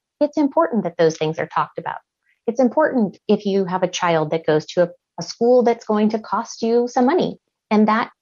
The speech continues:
is a real expense that is imperative to your child's success. Those are not things that come into the typical qualification on a loan process,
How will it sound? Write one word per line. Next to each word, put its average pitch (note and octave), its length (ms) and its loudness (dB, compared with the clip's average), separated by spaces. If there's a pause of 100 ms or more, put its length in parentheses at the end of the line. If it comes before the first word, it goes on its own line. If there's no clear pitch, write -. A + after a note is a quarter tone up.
(160)
is A#3+ 140 2
a A#3 80 2
real F#3 340 2
expense A3 480 -2
that G#3+ 120 0
is A3 140 2
imperative A#3+ 720 -2
to F3 100 -8
your F3+ 120 0
child's D#3 380 -2
success. G3 480 -4 (500)
Those F4 160 4
are E4 80 2
not C4 200 -2
things G3+ 220 0
that - 140 -4
come E3 160 -4
into E3 340 0
the D3 140 -6 (220)
typical E3+ 580 0
qualification D3+ 760 -4
on E3+ 120 -2
a D3+ 60 -4
loan D3+ 320 -2
process, E3 560 -4